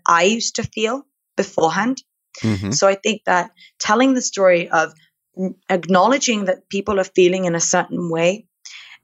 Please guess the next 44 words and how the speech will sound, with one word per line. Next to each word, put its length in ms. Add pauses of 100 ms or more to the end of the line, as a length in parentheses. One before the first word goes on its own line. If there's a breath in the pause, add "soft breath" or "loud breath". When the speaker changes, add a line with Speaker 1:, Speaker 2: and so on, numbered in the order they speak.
(140)
Speaker 1:
and 300
telling 280
them 120
that 140
there 180
is 140
a 60
solution 600
and 120
inviting 600
them 140
to 120
explore 440
that 180
solution 480
with 200
you 180 (420 loud breath)
is 320
the 100
before. 480 (720 loud breath)
Speaker 2:
And 100
Speaker 1:
The 40
Speaker 2:
by 120
the 100
way, 140
Speaker 1:
af- 60
Speaker 2:
you 120
source 520
those 400 (100)
ideas 680
from 280
your 120
survey, 440
right? 360
You, 200 (120)
to 120
get 240
to 80
their 160
Speaker 1:
Mm-hmm. 120
Speaker 2:
pains, 340
am 100
I 100
right? 280